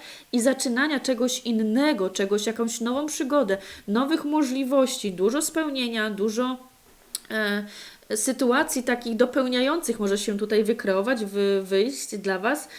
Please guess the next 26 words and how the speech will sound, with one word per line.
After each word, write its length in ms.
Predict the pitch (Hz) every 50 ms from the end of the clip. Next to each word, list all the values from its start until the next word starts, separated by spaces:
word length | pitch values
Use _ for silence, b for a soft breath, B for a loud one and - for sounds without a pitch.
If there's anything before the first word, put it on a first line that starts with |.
| B B B B
który 360 | - - 285 294 294 302 277
da 220 | 214 196 247 277
Wam 180 | 254 277 277 262
satysfakcję 880 | - - 269 247 247 - 220 214 - - - 262 269 262 - - 247 -
i 160 | - 226 233
spełnienie. 920 | 233 - - - 214 220 220 214 196 190 196 202 196 185 175 165 160 160 160 - - B B B B B B B B
Paź 240 | 302 339 392 - 330
mieczy 280 | 330 349 349 349 311
jest 220 | 285 285 277 240 240
we 120 | 277 277
w-, 160 | 277 - -
e, 280 | 240 220 226 226 226 233
w 140 | 226 - -
czas 340 | - 277 277 269 - - -
sobotni, 540 | 294 269 226 226 214 202 208 - 214 247
czyli 180 | 240 - 247 240
na 120 | 226 233
trzeciego 460 | 240 - - 226 - - 262 233 247 226
lipca 340 | 226 226 226 - - 214
dwa 160 | 202 196 220 233
tysiące 400 | 233 - - 226 214 - 220 202
dwadzieścia 440 | 190 208 208 214 214 - - 214
jeden. 460 | 208 202 190 185 170 185 196 226 269 - B B B B B 269 B B
Em, 880 | 220 233 247 247 247 247 247 240 240 240 233 233 233 226 226 226 214 - - - - _
gotowość 960 | - 214 202 254 247 247 311 330 392 370 330 320 330 311 - - - - 285 208
do, 540 | 190 196 185 220 254 277 285 294 285 262